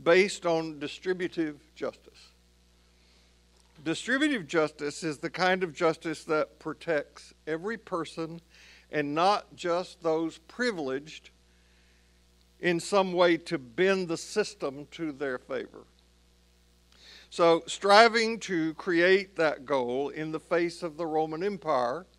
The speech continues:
cost Jesus his life. And to be honest, distributive justice is no easier to achieve today.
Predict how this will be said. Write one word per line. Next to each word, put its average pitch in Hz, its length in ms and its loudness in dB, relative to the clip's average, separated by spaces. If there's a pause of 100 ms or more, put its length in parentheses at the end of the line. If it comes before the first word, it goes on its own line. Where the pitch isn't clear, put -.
(400)
cost 180 500 2
Jesus 151 460 -4
his 151 260 -8
life. 123 540 -2 (720)
And 170 320 2 (260)
to 180 80 -6
be 160 160 0
honest, 156 380 -2
distributive 160 560 -4
justice 147 500 -4
is 147 160 -10
no 147 220 -4
easier 131 400 -6
to 127 480 -10
achieve 120 420 -12
today. 107 380 -10